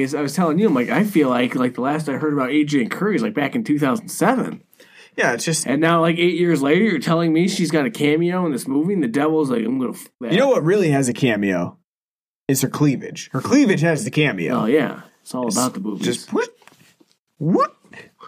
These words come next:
Speaker 1: What was she wearing? Like a, like the bunny outfit?
Speaker 2: I felt like it was like a Snow White outfit or something. I don't know. It was, it was, oh no, you know what? It had like a cape and stuff. It's kinda like a witchy outfit.
Speaker 1: I didn't know it was like, like the traditional, like, you know, when you see like an eighties anime, like the girl in the bunny suit with,
Speaker 2: Yeah,
Speaker 1: like, the,
Speaker 2: no.
Speaker 1: you know.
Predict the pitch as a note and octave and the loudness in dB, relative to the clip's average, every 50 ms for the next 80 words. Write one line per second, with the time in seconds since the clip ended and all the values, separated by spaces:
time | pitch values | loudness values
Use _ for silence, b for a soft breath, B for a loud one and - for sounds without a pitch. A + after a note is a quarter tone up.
0 | B B B B - - G#3 A#3+ A3+ - C#4 C4+ C4 C4 C4 A#3+ G3+ F3+ E3 F3 | B B B B 2 4 4 4 4 4 2 2 4 2 2 4 4 4 2 2
1 | D#3+ E3 E3 D#3 D3 D3 C3 D3+ E3+ F3+ G3+ G#3 G#3 G#3+ G#3 G3 F#3 A#3+ A3+ A3 | 2 2 2 2 2 2 2 4 4 4 4 4 4 2 0 0 2 2 2 2
2 | - - F3+ - B B B B B B B B B B B B B _ _ _ | 0 -4 -10 -10 B B B B B B B B B B B B B _ _ _
3 | E3 - - - - E4+ A#4 B4 F#4+ - - B3 D#3 D#3+ D3 - - - - _ | -8 -8 -4 -2 0 0 0 0 0 0 0 0 0 0 -2 -2 -4 -10 -14 _
4 | _ _ _ _ - D3+ - - A#2 - - - - - - - B2+ B2+ C3+ C3 | _ _ _ _ -2 0 0 2 0 0 0 0 0 -2 -2 -4 -4 -4 -2 -4
5 | G2+ - B2 D3+ C#3+ - - - - - - - - - - - F2+ - - G2 | -2 0 0 0 0 0 -4 -8 -10 -12 -12 -10 -8 -6 -6 -6 -4 -2 0 0
6 | C#3 F#3 F#3 D#3 C#3+ C3+ A2 F#2 G2 - - C3+ D3 C#3+ - - - D#3 E3 D#3 | 2 2 4 4 4 2 2 0 -4 -4 -2 0 0 0 0 0 0 2 2 2
7 | D#3 - - B B B B B - A#3 B3 C4+ D4+ C4 G3+ F3+ F3+ F3+ G#3 G#3 | 0 -4 -6 B B B B B 2 2 4 4 4 4 2 2 2 2 4 4
8 | A3+ B3 - - G3+ G#3 A3+ A#3 F#3 A3+ G#3 F#3 D#3+ - - - A3+ B3+ A3 F3+ | 4 4 2 2 4 4 4 4 4 2 0 0 -4 0 0 2 2 2 0 -2
9 | D3 - - B2+ B2 C3 - - G3+ G3+ F#3+ E3+ D3+ D3 A#2+ A2+ G#2+ C#3 D#3 - | -2 0 0 -2 -2 -2 -2 -2 0 0 0 0 0 0 -2 0 0 -2 -2 -2
10 | - G#3+ G3+ G3+ G#3+ G3 G3+ G#3 G#3 - A3+ A3 - - D#3+ F3 G3+ G3+ G#3 G3+ | -4 -6 -4 -4 -2 -2 -2 -4 -4 -2 -2 -2 -2 0 0 0 2 2 2 0
11 | F#3+ F#3 F#3 E3+ F3+ F3 E3 D#3+ D3+ D3+ D#3 C3+ A#2+ - - E3+ D#3 D#3 D3+ D3+ | 2 2 2 2 2 2 2 0 0 0 0 -2 -2 -2 -2 0 0 0 0 -2
12 | E3 D3 C#3+ C3+ B2+ - D3 D3 D3 C3 C3 C#3 C#3 C#3 B2 - - D#3+ D3+ C#3 | -2 -2 -2 -2 -4 -2 0 0 2 2 0 -4 -4 -6 -6 -2 0 0 0 2
13 | A#2+ C3 C#3 C3 D3 D3 D3+ D#3+ D3+ C#3 C#3+ C3+ C#3+ C#3+ C#3+ C#3+ D#3 D#3 D3 C3+ | 0 -4 -2 0 2 2 4 2 2 2 2 2 2 2 2 2 2 2 2 0
14 | - A#2+ A2 C#3 C#3 C#3 C#3 C3 A#2+ A#2+ B2+ C3 C3+ C3+ C3+ - - D#3 D3+ D3+ | -2 -2 -2 -2 0 0 0 -2 -2 -2 -2 -2 -2 -2 -4 -2 0 0 0 2
15 | D#3 F#3 F#3 F3+ E3+ D#3+ D3+ C#3 C#3+ D#3+ D#3 D#3 D3+ - E3+ D#3+ D3 D3 C#3+ C#3 | 2 2 2 4 4 2 2 2 2 2 2 2 2 2 2 2 0 0 -2 -2
16 | C3+ | -4